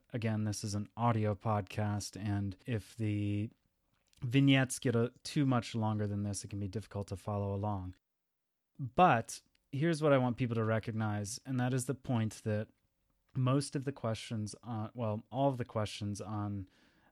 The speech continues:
um, U S M L E and, uh, most of them on the Comlex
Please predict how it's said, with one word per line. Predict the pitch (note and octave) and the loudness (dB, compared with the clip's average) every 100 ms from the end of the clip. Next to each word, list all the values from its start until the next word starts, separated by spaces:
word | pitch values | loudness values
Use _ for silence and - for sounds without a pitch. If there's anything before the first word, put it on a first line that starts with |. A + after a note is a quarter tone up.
| - | -8
um, | G2+ G2 G2+ B2 | -6 -4 -4 -2
U | A#2+ | -2
S | A2 - | -2 -2
M | G#2+ | -2
L | G#2 | -2
E | G#2 G#2 G#2+ | -2 -2 -4
and, | A2 G#2 G2+ G2+ | -4 -4 -4 -4
uh, | G2+ G2+ G#2+ | -6 -6 -2
most | A#2+ B2 A2+ - | 0 0 0 -6
of | G2+ F#2 | -10 -6
them | G2+ G2 G#2 | -6 -4 -6
on | G#2 | -6
the | G2+ | -8
Comlex | - D#3+ C3 G#2 G2+ - - | -4 -2 0 -2 -4 -8 -16